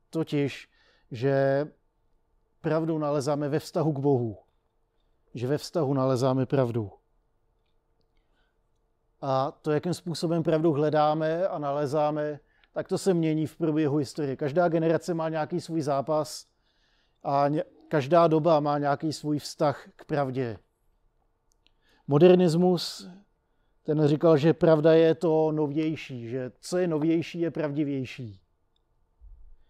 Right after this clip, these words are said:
Že se k pravdě dopracujeme tím, že budeme pořád odmítat to staré a přijímat novější a novější poznání.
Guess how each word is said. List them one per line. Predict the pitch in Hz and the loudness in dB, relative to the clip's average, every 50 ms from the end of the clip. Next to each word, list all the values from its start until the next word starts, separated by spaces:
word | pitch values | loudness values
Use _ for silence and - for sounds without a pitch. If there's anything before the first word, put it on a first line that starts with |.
| _ _ _ _ _ _ _ - - | _ _ _ _ _ _ _ -12 -4
Že | 123 135 | -4 -4
se | 117 - 160 143 | 0 0 -2 -2
k | - | 0
pravdě | - 180 160 160 160 170 165 | 2 2 4 4 6 4 4
dopracujeme | 165 156 - 170 160 - - - 170 160 160 160 160 160 160 156 | 4 4 4 2 2 2 2 0 2 2 2 2 2 2 2 0
tím, | - - 165 151 | 0 -2 -4 0
že | 127 156 | 0 0
budeme | 139 156 156 156 156 156 | 0 0 0 0 0 -2
pořád | 151 - 165 143 151 156 151 - - - | -2 -4 -2 0 0 0 0 0 -2 -6
odmítat | - 143 156 165 165 139 170 160 - - | -6 -4 -4 -4 -4 -4 -6 -8 -10 -10
to | - - 160 | -12 -12 -12
staré | - - - 170 156 156 156 151 147 156 147 - _ _ _ _ _ - | -10 -6 -4 -2 -2 0 0 -2 -2 -4 -6 -10 _ _ _ _ _ -10
a | - 139 | -10 -10
přijímat | 135 - - - 170 165 160 151 135 - | -10 -10 -8 -6 -4 -2 -2 -2 -4 -4
novější | 156 151 143 156 156 - - 170 156 | -4 -2 0 0 0 0 0 -2 -2
a | |
novější | 143 143 139 147 131 - 160 | -2 -2 -2 -4 -4 -4 -6
poznání. | 139 151 143 123 139 143 143 139 135 135 123 117 107 98 | -4 -4 -4 -4 -2 -2 0 0 0 -2 -4 -6 -8 -12